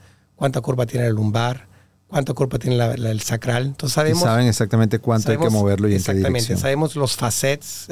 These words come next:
Speaker 1: cómo están ubicados, cómo se hacen, cómo está ubicada una vértebra con otra. Entonces cuando manipulamos, sabemos manipular en cierta forma muy bien de que no vamos a lastimar al paciente.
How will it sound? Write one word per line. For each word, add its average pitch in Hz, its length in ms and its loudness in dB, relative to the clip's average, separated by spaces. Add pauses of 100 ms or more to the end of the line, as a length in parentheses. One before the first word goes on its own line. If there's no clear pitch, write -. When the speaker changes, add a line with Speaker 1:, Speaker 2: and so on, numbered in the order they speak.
Speaker 1:
cómo 139 200 2
están 127 240 0
ubicados, 120 540 -2 (280)
cómo 147 220 0
se - 100 -2
hacen, 143 260 0 (140)
cómo 147 200 0
está 139 220 0
ubicada 127 500 2
una 131 180 2
vértebra 123 360 -6
con 107 160 -4
otra. 143 360 -2 (260)
Entonces - 220 -16
cuando 185 200 2
manipulamos, 143 840 -2 (260)
sabemos 151 260 0
manipular 143 400 -2
en 143 80 0
cierta 147 340 -4
forma 147 220 2
muy 147 300 4
bien 151 340 2 (240)
de - 80 -8
que - 80 -2
no 135 100 2
vamos 139 220 -2
a 127 40 -8
lastimar 120 300 -4
al 113 120 -2
paciente. 117 560 -8